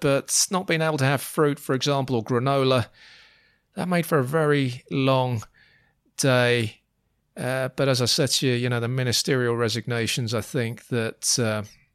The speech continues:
actually, I don't think I said that to you. So it was on the Tuesday, and the ministerial resignation started to come in Tuesday evening.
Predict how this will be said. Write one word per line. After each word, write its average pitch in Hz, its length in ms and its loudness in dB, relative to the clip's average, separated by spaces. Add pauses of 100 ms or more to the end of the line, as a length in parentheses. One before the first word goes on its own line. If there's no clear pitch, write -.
(320)
actually, 170 240 -2
I 107 40 -2
don't 160 200 0
think 98 140 -2
I 92 60 -8
said - 180 -2
that - 180 -8
to - 140 0
you. 101 60 -2
So 123 240 2 (120)
it 156 120 0
was 135 120 2
on 185 120 4
the 160 80 2
Tuesday, 131 680 0 (540)
and 120 360 0
the 117 60 0
ministerial 139 800 2
resignation 120 640 0
started 123 300 -2
to 131 80 -6
come 113 180 -2
in 113 80 -2
Tuesday 113 480 -2
evening. 110 280 -4